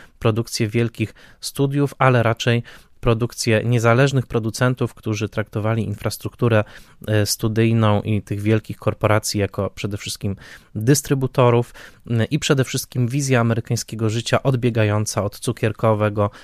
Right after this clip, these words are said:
landrynkowego czy po prostu klasycznego przedstawienia charakterystycznego dla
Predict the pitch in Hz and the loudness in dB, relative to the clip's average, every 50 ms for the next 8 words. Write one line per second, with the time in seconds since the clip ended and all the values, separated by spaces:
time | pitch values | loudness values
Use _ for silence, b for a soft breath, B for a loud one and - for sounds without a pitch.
0 | B B B - 107 113 120 123 120 117 117 110 110 - - 107 98 104 104 101 | B B B 0 2 4 4 4 4 4 2 0 0 0 -2 0 0 0 0 0
1 | 107 104 101 - - - 143 - 120 - - 117 - - 117 - - 113 - - | -2 -4 -4 -4 -4 -4 -4 -4 -4 -4 -4 -6 -4 -4 -6 -4 -4 -4 -4 -4
2 | 107 - - - 123 120 107 98 98 B B B B B B B - - 123 120 | -4 -4 0 2 2 4 4 2 0 B B B B B B B -6 -2 -2 -2
3 | - - - 110 101 107 110 110 113 110 104 - 117 110 104 - - - 117 107 | -2 -2 -2 -2 0 0 0 0 0 0 -2 -2 -2 -4 -4 -4 -6 -6 -6 -6
4 | 98 - - - 113 - - 113 107 104 110 107 101 104 101 104 | -6 -6 -10 -10 -10 -6 -4 -2 -2 0 0 -2 0 0 0 0